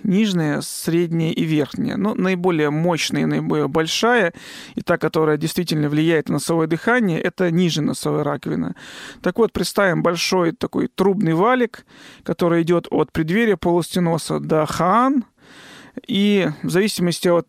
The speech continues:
температуры воздуха он увеличивается, уменьшается. На это все у нас есть определенная регуляция,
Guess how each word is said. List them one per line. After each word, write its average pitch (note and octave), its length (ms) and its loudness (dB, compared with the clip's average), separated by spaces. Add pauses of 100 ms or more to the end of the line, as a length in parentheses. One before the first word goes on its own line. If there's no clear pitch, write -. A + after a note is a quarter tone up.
(120)
температуры F#3+ 720 0
воздуха G3 720 2
он E3 420 0 (200)
увеличивается, A3 920 0
уменьшается. F#3+ 960 0 (440)
На G3+ 100 2
это B3 200 2
все G#3+ 280 0
у F3+ 60 2
нас F3 400 0
есть E3+ 260 0
определенная E3 580 0
регуляция, F3+ 840 0